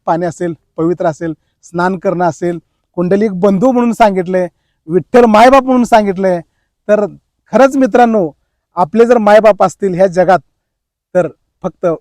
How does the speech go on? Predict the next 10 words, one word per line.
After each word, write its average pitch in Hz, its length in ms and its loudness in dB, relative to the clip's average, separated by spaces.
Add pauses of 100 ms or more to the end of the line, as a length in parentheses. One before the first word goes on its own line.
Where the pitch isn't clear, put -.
विठ्ठल 160 380 -2
आणि 185 180 -6
रुक्मिणी 160 400 -6
आहे. 131 220 -10 (360)
त्यांच्या 214 260 0
आशीर्वादानेच 262 560 2
हे 226 140 0
जग 185 180 -2 (120)
चालू 160 200 -2
आहे. 131 180 -10